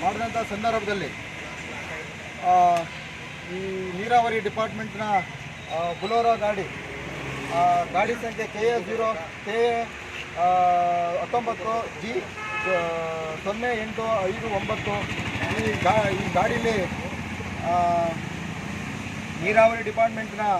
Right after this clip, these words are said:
ಒಬ್ಬ, ಆ, ಏನು ಚಾಲಕ, ಆ ಚಾಲಕ ಏನು ಮಾಡ್ತಾನೆ ಅಂತಂದರೆ, ಯಾವುದೇ ಥರ ಅಧಿಕಾರಿಗಳಿರಲ್ಲ, ಎ ಡಬಲ್ ಇರಲ್ಲ, ಸಂಬಂಧಪಟ್ಟ ಅಧಿಕಾರಿಗಳಿರಲ್ಲ,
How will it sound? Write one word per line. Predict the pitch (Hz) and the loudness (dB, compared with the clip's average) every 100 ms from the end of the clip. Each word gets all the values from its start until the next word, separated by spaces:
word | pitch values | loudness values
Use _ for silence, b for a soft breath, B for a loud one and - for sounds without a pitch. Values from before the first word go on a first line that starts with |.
| 151 - - - | -2 -12 -12 -8
ಒಬ್ಬ, | 165 202 | -2 4
ಆ, | 190 160 - - - - - 156 170 | 4 4 -2 -12 -12 -12 -8 -6 -4
ಏನು | 175 160 151 - | -4 -4 -6 -2
ಚಾಲಕ, | 175 226 - 180 - - - - - - - - - - 160 | 2 2 2 0 -4 -10 -10 -10 -12 -12 -12 -12 -12 -10 -2
ಆ | 180 | 0
ಚಾಲಕ | 180 185 226 240 226 220 | 0 0 4 4 4 2
ಏನು | 220 | 0
ಮಾಡ್ತಾನೆ | 214 190 220 | -2 -2 -2
ಅಂತಂದರೆ, | 214 208 214 226 208 196 - - - 151 | -2 -2 -4 0 2 2 -4 -12 -8 -2
ಯಾವುದೇ | 208 226 | -2 0
ಥರ | 214 214 202 | 2 4 4
ಅಧಿಕಾರಿಗಳಿರಲ್ಲ, | 196 220 220 214 208 214 208 214 | 2 2 4 4 4 4 4 2
ಎ | 196 | 2
ಡಬಲ್ | 208 214 208 | 2 0 0
ಇರಲ್ಲ, | 208 202 208 208 | 0 2 2 2
ಸಂಬಂಧಪಟ್ಟ | 190 214 214 208 190 | 0 -4 -4 -2 0
ಅಧಿಕಾರಿಗಳಿರಲ್ಲ, | 190 214 214 208 202 196 | 0 0 2 0 0 0